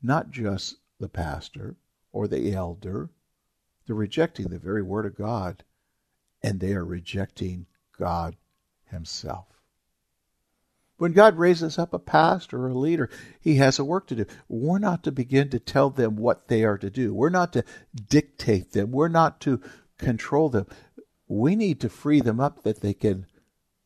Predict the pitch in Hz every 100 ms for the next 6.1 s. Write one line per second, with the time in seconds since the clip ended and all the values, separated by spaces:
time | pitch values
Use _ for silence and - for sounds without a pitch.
0 | _ _ - - 151 - 127 - 127 117
1 | 117 113 104 98 - 110 104 98 - _
2 | _ _ _ _ _ _ _ _ _ _
3 | _ _ _ _ _ 110 107 107 131 -
4 | 87 87 87 95 101 98 - _ _ _
5 | _ _ _ _ _ _ - 143 180 170
6 | 170